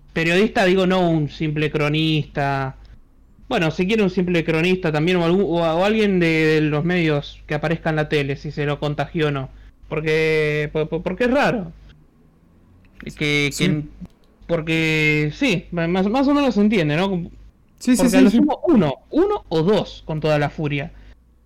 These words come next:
Speaker 1: eh, pueden aparecer como infectados. Pero después el re-, el resto, bueno, se-, afortunadamente, ¿no? Que, que no, que no quede como que queremos que les pase algo, ¿no?
Speaker 2: <laughs>
Speaker 1: Porque
Speaker 2: No, no,
Speaker 1: porque
Speaker 2: nosotros no, nunca, nunca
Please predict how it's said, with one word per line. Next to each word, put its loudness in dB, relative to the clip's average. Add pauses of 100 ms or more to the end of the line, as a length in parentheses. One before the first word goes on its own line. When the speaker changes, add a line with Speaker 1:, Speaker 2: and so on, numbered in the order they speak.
(240)
Speaker 1:
eh, -2
pueden -2
aparecer -2
como -4
infectados. -2
Pero 0
después 0
el -2
re-, -2
el 2
resto, -2
bueno, -4
se-, -6
afortunadamente, 0
¿no? 0
Que, -4
que -4
no, -4
que -2
no -2
quede 2
como 0
que -2
queremos 0
que 0
les -4
pase 2
algo, 6
¿no? 0
Speaker 2:
<laughs> -6
Speaker 1:
Porque -4
Speaker 2:
No, 12
no, 10
Speaker 1:
porque -6
Speaker 2:
nosotros 10
no, 12
nunca, 4
nunca 4